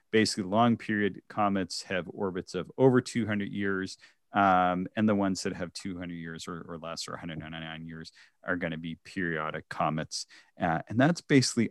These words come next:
all I'm gonna say about comets. Again, that's, like, a topic we could, uh, we could do a whole episode on.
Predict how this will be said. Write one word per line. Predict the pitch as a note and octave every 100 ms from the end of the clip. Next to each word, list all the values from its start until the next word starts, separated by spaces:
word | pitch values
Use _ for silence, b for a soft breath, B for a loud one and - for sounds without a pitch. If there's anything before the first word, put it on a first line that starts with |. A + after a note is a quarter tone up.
| -
all | G#2+ A#2+ B2+
I'm | B2+
gonna | A#2 G#2
say | - G2+
about | F#2+
comets. | - G#2 F#2 G#2+
Again, | G2 A#2 G#2
that's, | F#2 -
like, | A2 F#2+
a | F2
topic | - G2+ F#2 G2+ -
we | G2
could, | - G#2 F#2 F2+ G#2+
uh, | G2+ G2 F#2 b b b -
we |
could | G#2+ A2
do | A2
a | A2
whole | A#2 A2 G#2 A#2
episode | A2 A#2 - A#2 G2+ -
on. | A#2+ A#2 G#2+